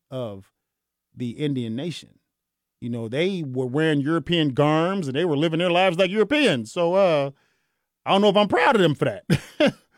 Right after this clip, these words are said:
But my heritage is Native American. And I was a little bit upset that the Washington football team was changing their name, but they needed to.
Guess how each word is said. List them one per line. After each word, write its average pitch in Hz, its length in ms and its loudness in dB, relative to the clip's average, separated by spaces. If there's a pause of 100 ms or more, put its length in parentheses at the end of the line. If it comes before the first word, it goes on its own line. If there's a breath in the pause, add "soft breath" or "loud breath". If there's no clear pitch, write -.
(240 soft breath)
But 147 300 2 (460)
my 160 320 0
heritage 147 440 0
is 127 200 -4
Native 135 240 -4
American. 135 480 -4 (420)
And 151 380 0 (500)
I 175 160 -4
was 330 160 -2
a 262 40 -4
little 285 120 2
bit 269 160 -2
upset 277 480 0
that 175 180 -2
the 170 80 -4
Washington 160 640 -4
football 160 320 0
team 151 180 -2
was 135 120 -4
changing 143 320 -4
their 131 100 -4
name, 143 240 -4
but 135 100 -10
they 277 100 0
needed 151 280 -2
to. 117 280 -10